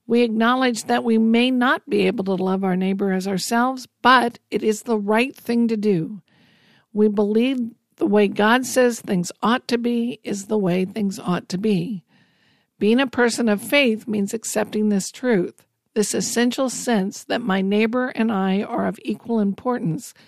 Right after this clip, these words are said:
that what applies to me applies to you and vice versa.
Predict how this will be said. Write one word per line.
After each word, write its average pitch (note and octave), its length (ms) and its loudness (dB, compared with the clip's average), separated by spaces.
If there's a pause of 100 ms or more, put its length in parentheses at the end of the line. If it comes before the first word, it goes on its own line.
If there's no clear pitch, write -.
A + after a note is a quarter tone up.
(360)
that - 220 0
what A#3+ 180 4
applies A3+ 520 0
to F3+ 100 -6
me A#3 440 2 (420)
applies G3 520 -2
to F#3+ 120 -6
you A3+ 480 2
and F#3+ 180 -2
vice F#3 300 0
versa. - 540 -6